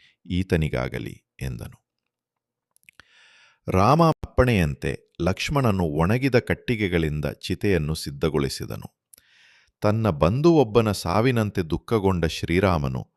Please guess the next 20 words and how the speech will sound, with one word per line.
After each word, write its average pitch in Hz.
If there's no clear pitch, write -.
ಪಕ್ಷಿರಾಜನನ್ನು 113
ಉರಿಯುತ್ತಿದ್ದ 101
ಚಿತೆಯ 107
ಮೇಲಿಟ್ಟು 80
ಮಂತ್ರಪೂರ್ವಕವಾಗಿ 82
ದಹನ 90
ಮಾಡಿದನು. 67
ಅನಂತರ 92
ಅಣ್ಣ 110
ತಮ್ಮಂದಿರು 80
ಗೋದಾವರಿಯಲ್ಲಿ 87
ಮಿಂದು 107
ಆತನಿಗೆ 78
ತರ್ಪಣ 95
ಕೊಟ್ಟು -
ಮೃಗದ 95
ಮಾಂಸದಿಂದ 80
ಪಿಂಡ 110
ಪ್ರದಾನ 73
ಮಾಡಿದರು. 67